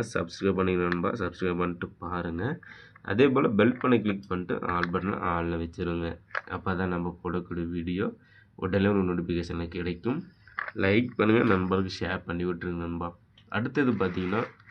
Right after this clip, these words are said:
டீபோர்டு நம்பர் பார்த்தரலாம். டீபோர்டு நம்பர் பார்த்தீங்கன்னா, கேம்ல நாலு நம்பர் எடுத்து விளையாடும் நண்பர்களுக்காக டீபோர்டு நம்பரும் கெஸ் பண்ணி கொடுக்குறோம் நண்பா. அந்த வகையில ஏ போர்டு, பி போர்டு, சி போர்டு, ஏ,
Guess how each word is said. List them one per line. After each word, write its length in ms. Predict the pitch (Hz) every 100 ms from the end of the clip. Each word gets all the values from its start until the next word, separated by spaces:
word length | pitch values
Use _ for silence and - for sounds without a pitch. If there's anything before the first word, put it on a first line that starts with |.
| - - - 95
டீபோர்டு 420 | 104 123 120 113
நம்பர் 240 | 95 90 90
பார்த்தரலாம். 540 | 90 87 87 90 107 - - _ _
டீபோர்டு 540 | 92 98 120 127 127 101
நம்பர் 300 | 95 90 90
பார்த்தீங்கன்னா, 480 | 90 87 87 87 107 - - _ _ _ _ _ _ _ _ _ 107
கேம்ல 600 | 95 107 139 151 117 117 - -
நாலு 340 | 95 90 101
நம்பர் 280 | 101 98 92
எடுத்து 240 | 92 - 92
விளையாடும் 420 | 90 90 92 87
நண்பர்களுக்காக 760 | 85 87 90 87 - 87 101 - -
டீபோர்டு 440 | 98 101 104 98 92
நம்பரும் 340 | 90 92 90
கெஸ் 200 | 87 -
பண்ணி 200 | 90 87
கொடுக்குறோம் 420 | 85 85 85 85
நண்பா. 240 | 85 85 123 - - - - - -
அந்த 260 | 95 113 123
வகையில 360 | 107 98 95 117 - - _ _ - 98 98
ஏ 120 | 104 120
போர்டு, 360 | 110 101 107 - - _ -
பி 180 | 95 95 107
போர்டு, 260 | 110 98 110
சி 240 | - - 92
போர்டு, 280 | 90 90 90 - _ _ 101 95
ஏ, 160 | 98